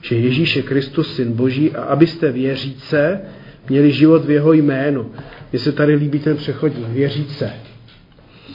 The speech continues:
Jo, tak tedy jako moh-, mohli bychom říct, nestačí, že jsme uvěřili, ale že věříme, že se trváváme v té důvěře v Boha.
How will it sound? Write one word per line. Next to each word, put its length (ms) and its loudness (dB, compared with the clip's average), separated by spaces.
Jo, 180 4
tak 240 -2
tedy 400 2
jako 500 0
moh-, 340 2
mohli 320 6
bychom 220 -2
říct, 120 -10
nestačí, 560 0
že 180 -6
jsme 240 -6
uvěřili, 840 0
ale 220 2
že 120 4
věříme, 800 -2
že 140 -10
se 160 -4
trváváme 880 0
v 100 -18
té 140 4
důvěře 460 4
v 80 -4
Boha. 300 -4